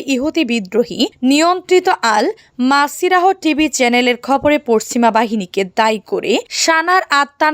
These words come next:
শহরে হামলার খবর জানানো হয়। মার্কিন ও ব্রিটিশ বাহিনী এ বছর বিদ্রোহীদের লক্ষ্যবস্তুতে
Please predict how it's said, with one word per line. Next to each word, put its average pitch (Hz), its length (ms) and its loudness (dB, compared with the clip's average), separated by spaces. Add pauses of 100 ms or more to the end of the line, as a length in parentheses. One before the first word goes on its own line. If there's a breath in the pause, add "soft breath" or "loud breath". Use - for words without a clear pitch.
(140)
শহরে 247 300 0 (100)
হামলার 196 400 0 (340)
খবর 302 300 2 (140)
জানানো 247 380 2
হয়। 190 240 0 (300)
মার্কিন 294 420 -2 (140)
ও - 20 4 (160)
ব্রিটিশ 302 420 0 (160)
বাহিনী 277 320 0 (200)
এ - 20 4 (140)
বছর 233 360 0 (100)
বিদ্রোহীদের 208 680 -2 (440 soft breath)
লক্ষ্যবস্তুতে 285 920 0